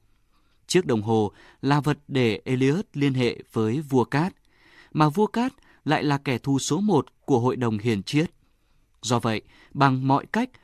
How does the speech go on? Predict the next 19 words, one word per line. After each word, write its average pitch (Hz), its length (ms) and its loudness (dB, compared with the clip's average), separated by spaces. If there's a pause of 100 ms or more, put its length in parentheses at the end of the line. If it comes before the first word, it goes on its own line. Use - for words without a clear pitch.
phải 143 200 0
đẩy 139 400 0 (100)
Elliot 127 420 0 (180)
ra 135 200 -2
khỏi 117 280 0
nơi 117 220 0
này. 107 300 -4 (840)
Trong 135 160 2
khi 123 120 0
đó, 113 320 0 (300)
Elliot 160 440 4
thì 131 260 2
đang 160 420 -2
vui 190 280 0
chơi 185 360 2
ở 117 280 0 (200)
Thủy 123 240 0
Tinh 127 160 0
Cung. 123 260 2